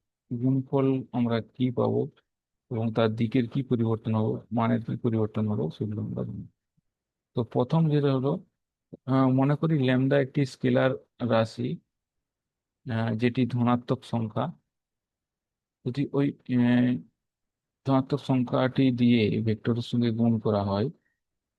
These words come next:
আহ, এখানে এ একটি আমি ভেক্টর নিয়েছি, আহ, যেটাকে আমি প্রকাশ করেছি এক্স আই প্লাস এ ওয়াই জে এবং এ জে কে।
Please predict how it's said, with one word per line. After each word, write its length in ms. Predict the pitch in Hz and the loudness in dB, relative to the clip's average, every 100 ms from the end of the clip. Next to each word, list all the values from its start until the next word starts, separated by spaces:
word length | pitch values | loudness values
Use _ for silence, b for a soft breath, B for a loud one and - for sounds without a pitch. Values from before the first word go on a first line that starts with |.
| - | -4
আহ, 240 | 113 113 | 0 2
এখানে 280 | 113 123 123 120 | 2 4 2 2
এ 240 | 127 127 | 2 4
একটি 200 | 123 123 | 2 2
আমি 140 | 123 120 | 2 2
ভেক্টর 300 | 113 - 120 | 0 -4 -2
নিয়েছি, 400 | 117 113 110 131 170 - _ _ _ _ _ _ _ 107 | 0 0 -2 -4 -6 -10 _ _ _ _ _ _ _ -10
আহ, 200 | 113 113 | -6 -4
যেটাকে 460 | 110 113 117 110 117 | -2 0 0 0 0
আমি 160 | 117 113 | -2 -2
প্রকাশ 300 | 113 117 - | -2 -2 0
করেছি 600 | 120 113 117 - 120 117 | -2 0 -2 -2 2 2
এক্স 220 | 110 - | 0 -2
আই 340 | 117 113 120 | 0 2 0
প্লাস 400 | 117 117 117 113 | -2 -2 -2 -2
এ 140 | - 113 | -2 0
ওয়াই 240 | 110 110 | 2 2
জে 180 | 113 123 | 0 -4
এবং 260 | 147 117 117 | -4 -6 -6
এ 160 | 117 110 | -4 -4
জে 160 | 110 110 | -4 -6
কে। 200 | - | -8